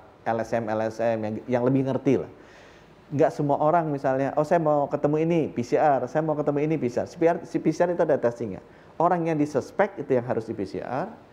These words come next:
Kemudian kalau ada yang positif, semua kerabat dekatnya itu yang harus di P C R. Supaya nanti ada tindak lanjutnya. Bukan karena, "Oh, misalnya saya mau ketemu ke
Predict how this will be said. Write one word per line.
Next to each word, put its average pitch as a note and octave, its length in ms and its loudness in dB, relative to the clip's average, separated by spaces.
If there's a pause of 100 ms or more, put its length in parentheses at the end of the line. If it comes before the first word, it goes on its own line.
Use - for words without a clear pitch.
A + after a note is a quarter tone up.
(240)
Kemudian C#3+ 400 2
kalau C#3 200 0
ada C3 120 0
yang C3 120 -4
positif, C3+ 600 -2
semua E3+ 560 -2
kerabat C#3+ 560 -2
dekatnya D3 440 -4
itu E3 200 -2
yang C#3+ 80 -8
harus A2+ 200 -6
di G2+ 80 -8
P F#2+ 120 -8
C F2 160 -10
R. E2+ 120 -14 (600)
Supaya E3 400 -2
nanti C#3 320 0
ada B2 240 0
tindak A#2 320 -4
lanjutnya. A#2 520 -6 (540)
Bukan D#3 260 4
karena, C#3 300 0
"Oh, C3+ 80 6
misalnya C#3 340 2
saya D3 120 0
mau C#3 120 0
ketemu B2+ 380 -2
ke B2+ 140 2